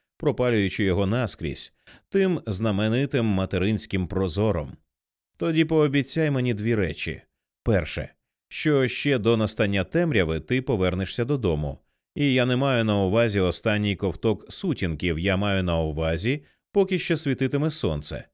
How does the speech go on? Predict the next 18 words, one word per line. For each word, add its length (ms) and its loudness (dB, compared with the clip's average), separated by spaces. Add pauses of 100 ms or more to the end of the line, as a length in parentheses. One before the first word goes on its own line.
(340)
Друге, 480 2 (200)
якщо 440 0
ви 100 2
щось 260 0
таки 360 0
знайдете, 720 -2 (340)
ви 160 4
позначите 580 0
його 240 4
місцезнаходження 1120 0 (300)
і 100 0
залишите 520 0
його 220 4
в 100 -6
повній 400 2
і 180 -2
цілісній 580 -2
недоторканності. 1040 -2